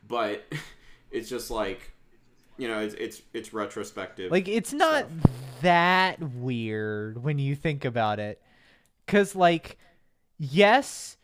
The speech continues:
Speaker 2: she was the companion when Doctor Who was the most popular in the U S,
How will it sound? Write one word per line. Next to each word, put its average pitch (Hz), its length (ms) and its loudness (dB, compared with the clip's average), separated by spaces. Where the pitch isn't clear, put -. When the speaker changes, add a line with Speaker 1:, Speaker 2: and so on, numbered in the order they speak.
Speaker 2:
she - 280 -2
was 202 260 2
the 190 100 4
companion 175 800 -2
when 151 200 0
Doctor 151 460 4
Who 147 180 -2
was 151 240 -4
the 131 160 -4
most 120 560 -4
popular 139 840 -2
in 175 160 0
the 185 80 0
U 196 300 2
S, 220 500 2